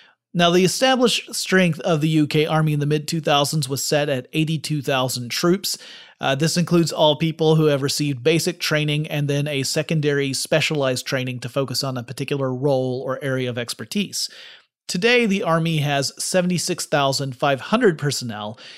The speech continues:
including seventy-six thousand three hundred fifty soldiers. Wallace's plans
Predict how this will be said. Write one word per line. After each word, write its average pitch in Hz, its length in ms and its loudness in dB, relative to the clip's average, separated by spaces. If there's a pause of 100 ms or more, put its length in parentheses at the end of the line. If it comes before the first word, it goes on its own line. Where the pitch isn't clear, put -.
(140)
including 165 600 2
seventy-six 156 560 -2
thousand 127 400 0
three 135 220 -2
hundred 123 280 -4
fifty 127 340 -6
soldiers. 123 800 0 (320)
Wallace's 196 580 2
plans 143 560 0